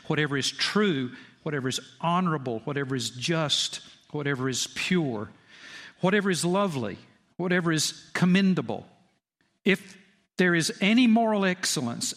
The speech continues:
and if there is any praise, dwell on these things. Do what you have learned and received and heard and seen in me,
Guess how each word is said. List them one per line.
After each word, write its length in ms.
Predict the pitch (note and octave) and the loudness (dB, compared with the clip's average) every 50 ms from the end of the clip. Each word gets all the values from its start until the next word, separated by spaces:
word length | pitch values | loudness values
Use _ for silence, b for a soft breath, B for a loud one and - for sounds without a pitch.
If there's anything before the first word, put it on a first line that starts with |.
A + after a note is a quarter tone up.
| - - | -2 0
and 220 | E3+ E3+ F3 F#3 | 0 0 0 0
if 220 | - F#3+ G3+ G3 - | 0 0 0 0 -2
there 260 | F3+ E3+ F3+ F3+ F3 | -2 0 0 2 0
is 200 | E3 D3+ - - - | 0 0 -2 -2 0
any 340 | F#3 F#3+ G#3+ A3 A#3+ A#3 A3 - - - - | 0 2 4 4 4 4 2 0 -6 -8 -4
praise, 760 | - G#3 E3+ C#3 A#2+ A2+ B2 C3 C3+ C3 - - - b b b b b b b b _ _ _ | -2 -2 0 0 -2 -2 -2 -2 -2 -4 -6 -6 -10 b b b b b b b b _ _ _
dwell 280 | E3 D#3 F3 G#3 A#3 A3+ | -2 0 2 2 2 2
on 160 | G#3+ G#3+ G3+ | 2 2 2
these 240 | G#3 A#3 A#3+ A3 - | 4 4 2 0 0
things. 560 | - D3 A2+ F#2 - - - - - - - - _ _ _ _ _ _ B B B B B - A#2+ | -2 -4 -4 -6 -10 -12 -14 -14 -14 -14 -14 -18 _ _ _ _ _ _ B B B B B -10 -2
Do 380 | A2 D#3 G3 G#3+ A3+ B3 A#3+ | 0 2 4 4 4 2 2
what 240 | F3 G3+ G3+ G#3 G#3 | 2 0 -2 0 0
you 140 | F#3 G3 E3+ | 0 0 2
have 180 | E3 F#3+ F3+ E3+ | 0 0 0 -2
learned 560 | D3 C3 A#2+ A#2 A2+ A2+ A#2 B2+ B2+ - - | -2 -2 -2 -4 -4 -4 -4 -6 -6 -6 -4
and 240 | - D#3 F#3+ G#3+ A3+ | 0 0 2 2 2
received 540 | A3+ G#3 - - - D#3 C3+ B2+ C3 C3+ C3+ | 2 2 0 0 0 -2 0 -2 -2 0 0
and 200 | E3 G3+ A#3 F3+ | 0 2 2 2
heard 300 | D#3+ F#3 F3+ F3 E3+ E3+ | 0 0 0 0 -2 0
and 240 | F3+ F3 G#3 G#3+ G3 | 0 0 0 2 0
seen 300 | - - G#3 G3+ F#3+ F3 | 0 0 0 2 2 2
in 140 | F3+ E3+ | 2 2
me, 360 | E3+ G#3 G3+ D3+ G#2+ A2+ - | 2 0 0 0 -2 -4 -8